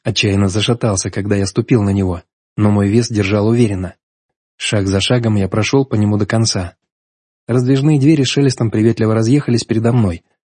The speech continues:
открывая взгляду просторный сумрачный торговый зал. Пустотелые деревянные палочки, висевшие над дверьми,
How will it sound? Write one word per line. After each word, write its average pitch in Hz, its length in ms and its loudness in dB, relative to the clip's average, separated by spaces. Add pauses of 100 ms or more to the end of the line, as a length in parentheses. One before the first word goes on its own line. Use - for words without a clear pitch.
открывая 101 440 0
взгляду 113 400 0
просторный 120 520 0
сумрачный 107 520 0
торговый 104 420 0
зал. 98 380 -4 (680)
Пустотелые 104 500 0
деревянные 98 520 2
палочки, 135 420 -2
висевшие 98 460 -2
над 101 160 0
дверьми, 101 420 0